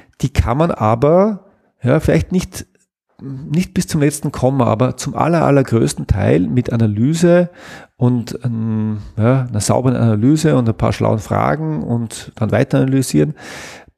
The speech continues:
kann man dafür Lösungen entwickeln. Also ich glaube, die meisten Herausforderungen, mit denen wir es zu tun haben, da eignet sich tatsächlich diese Vorgehensweise. Und das, wenn du jetzt an das Thema Projektmanagement denkst,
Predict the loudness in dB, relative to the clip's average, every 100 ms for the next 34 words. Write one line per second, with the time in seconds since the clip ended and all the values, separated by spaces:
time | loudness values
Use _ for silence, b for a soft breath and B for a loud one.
0 | _ -20 _ -6 -4 0 0 0 2 2
1 | 4 2 4 2 2 0 -2 -2 -4 -4
2 | -4 -2 -2 -2 0 2 0 0 0 -2
3 | B B B B -4 -2 0 -2 0 0
4 | 2 2 2 0 2 2 0 -2 -4 -2
5 | -2 0 0 0 -4 B B B _ 0
6 | 2 0 -2 -2 -2 0 -2 0 -2 0
7 | 0 0 -4 -4 -2 0 0 0 0 0
8 | 0 0 -2 -2 0 2 2 2 2 0
9 | B B B B _ -2 0 0 -2 -2
10 | -4 0 2 2 2 0 0 0 0 0
11 | -2 0 0 0 -2 -4 0 -2 -2